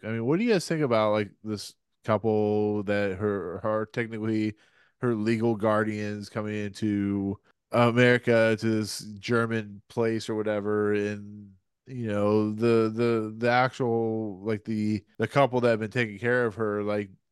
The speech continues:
I mean, how do you guys feel about all that kinda coming to a conclusion to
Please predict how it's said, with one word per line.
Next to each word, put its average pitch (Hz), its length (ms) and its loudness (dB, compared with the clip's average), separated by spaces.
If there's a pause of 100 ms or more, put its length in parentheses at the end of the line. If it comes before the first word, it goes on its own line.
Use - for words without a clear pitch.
(100)
I 123 40 -14
mean, 123 280 -8
how 127 220 2
do 170 80 0
you 175 100 4
guys 139 160 6
feel 120 240 2
about 107 240 2
all 101 180 2
that 98 440 -2 (180)
kinda 101 240 -4
coming 98 240 -4
to 104 140 0
a 90 60 -2
conclusion 92 580 -2
to 92 340 -2